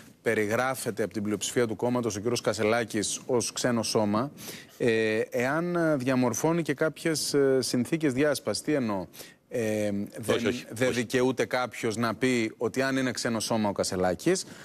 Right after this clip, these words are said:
Speaker 1: τότε όλοι όσοι τον υπερασπίζονται με πάθος, η κυρία Τζάκρη, ο κύριος Παπάς, λίγοι, ε, Πέτρος Παπάς εννοώ, ε, ότι και εκείνοι είναι σαν να είναι ξένο σώμα.
Speaker 2: Όχι, όχι. Εγώ θέλω να ξεκαθαρίσω κάτι.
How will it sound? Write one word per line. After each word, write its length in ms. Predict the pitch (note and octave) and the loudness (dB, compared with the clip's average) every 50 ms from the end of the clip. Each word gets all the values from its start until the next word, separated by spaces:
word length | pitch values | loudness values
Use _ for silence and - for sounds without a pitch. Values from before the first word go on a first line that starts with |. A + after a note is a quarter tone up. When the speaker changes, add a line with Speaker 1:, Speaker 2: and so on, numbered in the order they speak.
| - - - | -20 -4 0
Speaker 1:
τότε 340 | - F3+ E3 - C#3+ - - | 0 0 2 0 -2 -2 0
όλοι 240 | - D#3+ F3+ F3 D#3+ | 2 4 4 4 4
όσοι 260 | D#3+ F3 D#3 - - | 4 2 2 0 -2
τον 120 | - C3+ B2 | -4 -4 -2
υπερασπίζονται 600 | A2+ A2+ A#2 A2+ G#2+ - - D3 C#3 C#3 B2 A2+ | 0 0 0 0 0 0 0 0 0 0 0 0
με 100 | A2+ G2+ | -2 0
πάθος, 680 | - A2+ A2 G#2 - - E3+ G3+ A3+ A3+ - - - - _ _ _ _ _ | 0 0 -2 -2 0 0 0 0 0 -2 -4 -8 -10 -14 _ _ _ _ _
η 80 | C#3+ | -4
κυρία 260 | A#2+ C3 A#2 A2 A2 G#2 | -2 0 2 2 0 0
Τζάκρη, 560 | F#2+ G#2+ F2+ F#2 G2+ - - A2 G#2+ G#2 G#2+ | -2 -2 -2 -2 -2 0 0 2 2 2 2
ο 60 | G2+ | 0
κύριος 260 | - - G#2+ A2 G2+ | 0 -2 -2 -2 -2
Παπάς, 400 | - A#2+ G#2+ F#2+ - F#2+ G#2+ B2 | -2 -2 -2 -2 -2 -2 0 0
λίγοι, 340 | D#3+ E3+ D#3+ B2+ G2 F#2+ F#2+ | 0 2 2 0 0 0 0
ε, 180 | F#2+ - B2+ - - - | 0 0 -2 -4 -4 -2
Πέτρος 300 | - C3 A2+ F#2+ F#2+ E2+ | -2 -2 -2 -4 -6 -8
Παπάς 320 | - F#2 E2+ F#2 F2 - - | -6 -6 -4 -4 -4 -4 -4
εννοώ, 220 | F#2 F2+ F2+ E2+ - - - - - - _ | -4 -6 -6 -8 -10 -14 -20 -20 -20 -20 _
ε, 460 | - - D3 C#3+ C#3+ C#3+ C#3 C#3 C#3+ - - | -2 0 2 2 4 4 2 2 0 0 0
ότι 220 | - F3 D3 F3 D#3+ | -2 -2 0 0 0
και 80 | - | -2
εκείνοι 400 | E3 D3+ - C4 D4 C#4+ C#4 C#4+ C#4+ - - | -2 -2 -2 -2 0 0 0 -2 -2 -2 0
είναι 160 | D4 C4+ B3+ | 0 2 2
σαν 200 | A#3+ - B3 A#3 | 0 0 0 0
να 60 | A#3+ | 0
είναι 120 | A#3+ A#3+ A#3 | -2 -2 -4
ξένο 280 | A3+ - A#3 A3 G#3 | -4 -4 -2 -2 -2
σώμα. 260 | G3 - F3+ C#3 G2+ F2 | -2 0 0 0 0 0
Speaker 2:
Όχι, 180 | G2+ F#2 - F2+ | 0 0 0 -2
όχι. 160 | D#2+ - - - | -4 -4 -4 -2
Εγώ 160 | F#2 F2+ A#2 | 0 0 0
θέλω 140 | G#2 A#2 B2 | 2 2 0
να 60 | A#2 | 0
ξεκαθαρίσω 420 | - - G#2 F#2+ E2+ F#2 F2+ D2+ C#2 | 0 0 0 0 2 2 2 2 0
κάτι. 260 | C#2+ C#2+ - - | 0 -2 -2 -4